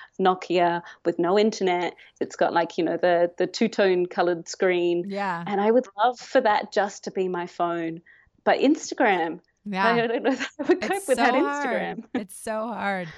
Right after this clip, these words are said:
Speaker 2: I know. I completely
Speaker 1: Yeah.
Speaker 2: understand.
Speaker 1: <laughs>
Speaker 2: Um, and then the last question is, what is something, actually, this is our second to last question. I'm sorry. Uh, what is something that you think everyone should do at least once in their lives?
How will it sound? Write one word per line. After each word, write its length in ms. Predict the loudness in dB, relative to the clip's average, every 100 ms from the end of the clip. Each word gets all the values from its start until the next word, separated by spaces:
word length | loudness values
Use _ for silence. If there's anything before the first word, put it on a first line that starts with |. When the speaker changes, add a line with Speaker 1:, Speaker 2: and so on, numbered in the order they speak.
| -20 _ -12
Speaker 2:
I 80 |
know. 160 | -10 -8
I 120 | -6 -6
completely 440 | -6 -6 -4 -2
Speaker 1:
Yeah. 80 | -2
Speaker 2:
understand. 600 | -4 -12 -14 -12 -16 -20
Speaker 1:
<laughs> 40 | _ _ _ _ _ -4
Speaker 2:
Um, 480 | 0 2 2 0 -2 -20 _
and 120 | -6 -4
then 240 | -8 -8 -12
the 380 | -12 -10 -10 -12
last 600 | -10 -4 -2 -2 -4 -14 -20
question 540 | -8 -8 -8 -10 -12 -12
is, 400 | -12 -10 -10 -14 -16
what 260 | -12 -10
is 160 | -10 -14
something, 420 | -12 -10 -10 -4
actually, 240 | -4 -4 -10
this 120 | -8
is 60 | -8
our 60 |
second 260 | -6 -8 -8
to 60 | -14
last 180 | -14
question. 340 | -14 -14 -14 -14
I'm 80 | -14
sorry. 280 | -10 -10 -12 -16 -20 -2
Uh, 180 | 0 0
what 200 | -4 -4
is 140 | -6
something 420 | -8 -8 -6 -4
that 160 | -6 -8
you 160 | -10 -8
think 280 | -8 -8 -6
everyone 720 | -8 -6 -10 -6 -6 -6 -8
should 340 | -10 -10 -10
do 440 | -8 -6 -6 -8 -8
at 180 | -10 -10
least 280 | -12 -12 -12
once 420 | -10 -10 -10 -12
in 160 | -12
their 160 | -10 -10
lives? 580 | -12 -16 -16 -16 -18